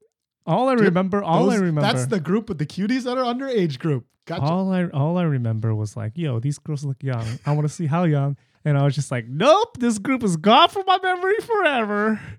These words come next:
Speaker 2: Well, you seem to have categorized
Speaker 1: Like, just
Speaker 2: C L C
Speaker 1: like,
Speaker 2: as, uh,
Speaker 1: psst, just like braids at myself.
Speaker 2: Yeah. Um, well, I think, you know what? Let's not have this discussion on which underage girl is better.
Speaker 1: Let's not have that
Speaker 2: Um, but
Speaker 1: discussion.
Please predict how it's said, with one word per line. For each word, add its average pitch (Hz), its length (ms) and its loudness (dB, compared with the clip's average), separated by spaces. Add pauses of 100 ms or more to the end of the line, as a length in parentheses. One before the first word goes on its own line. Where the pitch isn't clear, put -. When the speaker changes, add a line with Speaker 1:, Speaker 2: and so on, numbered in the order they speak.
(140)
Speaker 2:
Well, 143 200 -4
you 151 120 0
seem 208 280 -4
to 185 160 0
have 143 220 0
categorized 139 340 -4
Speaker 1:
Like, 127 160 -2
just - 80 -8
Speaker 2:
C 135 80 -4
L 127 120 -2
C 131 240 -4
Speaker 1:
like, 120 80 -2 (160)
Speaker 2:
as, 113 120 -10
uh, - 20 -6 (220)
Speaker 1:
psst, - 440 -10
just 190 140 -14
like 135 140 -10
braids 151 420 -2
at 151 140 -6
myself. 147 420 -10 (140)
Speaker 2:
Yeah. 120 400 -2 (380)
Um, 120 400 -6
well, 143 160 -2
I 165 120 0
think, 220 220 -8 (1300)
you 226 120 -6
know 262 60 -2
what? 254 160 -2
Let's 202 180 -4
not 151 120 2
have 139 140 0
this 127 160 -4
discussion 120 480 -6
on 117 80 -4
which 120 120 -4
underage 120 440 -2
girl 117 240 -4
is 107 80 -6
better. 151 260 -2
Speaker 1:
Let's 233 320 -2
not 147 380 4
have 123 240 -2
that 123 120 -2
Speaker 2:
Um, 135 60 -4
but 131 300 0
Speaker 1:
discussion. 127 400 0